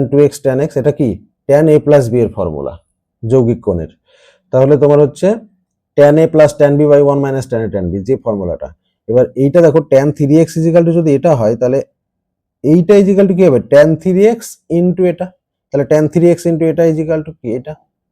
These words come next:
আমরা পুরো কোনো কোনাকুনি গুণ করে দিলাম। এবার এটা সমান কি হচ্ছে, ট্যান থ্রি এক্স মাইনাস, এবার এটা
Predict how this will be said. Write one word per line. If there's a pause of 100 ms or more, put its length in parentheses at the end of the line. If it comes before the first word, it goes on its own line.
(160)
আমরা (760)
পুরো (440)
কোনো (480)
কোনাকুনি (100)
গুণ (100)
করে
দিলাম। (680)
এবার
এটা
সমান
কি
হচ্ছে, (120)
ট্যান (100)
থ্রি (100)
এক্স (120)
মাইনাস, (500)
এবার
এটা